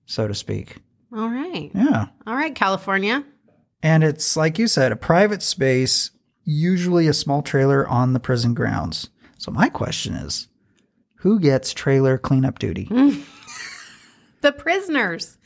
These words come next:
Speaker 2: The other prisoners.
Speaker 1: Oh, no.
Speaker 2: The ones that are on maintenance crew.
Speaker 1: Oh.
Speaker 2: Yeah. Actually, I'd want that job because I would think while you were cleaning the trailer, you could have the T V on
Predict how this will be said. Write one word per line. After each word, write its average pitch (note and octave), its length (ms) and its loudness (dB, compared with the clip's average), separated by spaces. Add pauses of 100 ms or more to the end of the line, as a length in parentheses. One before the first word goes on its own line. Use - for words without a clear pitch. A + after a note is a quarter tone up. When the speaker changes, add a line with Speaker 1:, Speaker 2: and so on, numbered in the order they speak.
(260)
Speaker 2:
The C#4+ 160 2
other C4 280 4
prisoners. D4+ 420 -2
Speaker 1:
Oh, B2 760 4
no. C3+ 540 -2
Speaker 2:
The C4 100 4
ones C4+ 240 2
that C#4+ 120 0
are C#4 100 4
on C4 200 2
maintenance D#4 440 -2
crew. D#3 340 -8 (420)
Speaker 1:
Oh. C3 640 -4 (520)
Speaker 2:
Yeah. A#3+ 480 0 (260)
Actually, F#4 380 -4
I'd C#4 240 4
want C#4 240 2
that A3+ 180 4
job B3 380 2
because G#3+ 280 -2
I G#3+ 120 4
would G#3 180 -4
think A3 220 -2
while G#3+ 140 2
you G3 160 -2
were G3 100 0
cleaning G#3+ 340 -4
the F#3 80 -2
trailer, A#3 380 2
you F#3+ 160 -2
could G3 100 0
have F#3+ 180 2
the F#3 60 -8
T C4 220 -2
V C4+ 160 0
on D3 260 0